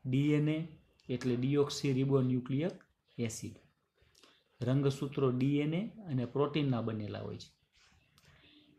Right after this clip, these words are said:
ડી એન એના અણુઓ કોષોના બંધારણ તેમજ આયોજક, આયોજનની આવશ્યકતા માહિતી પૂરી પાડે છે.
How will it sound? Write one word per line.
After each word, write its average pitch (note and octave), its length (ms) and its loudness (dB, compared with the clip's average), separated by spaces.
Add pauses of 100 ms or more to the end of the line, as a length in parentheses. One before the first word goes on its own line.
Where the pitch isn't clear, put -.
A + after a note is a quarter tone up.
ડી C#3 200 2
એન D3 120 0
એના C#3+ 300 0
અણુઓ C#3 300 2 (1120)
કોષોના C#3 540 0
બંધારણ C3+ 540 2 (600)
તેમજ C3 280 -2 (120)
આયોજક, C#3 520 0 (480)
આયોજનની D3 600 2
આવશ્યકતા C#3 640 0 (880)
માહિતી B2 540 0
પૂરી A2+ 260 -6
પાડે A2+ 220 -8
છે. - 120 -20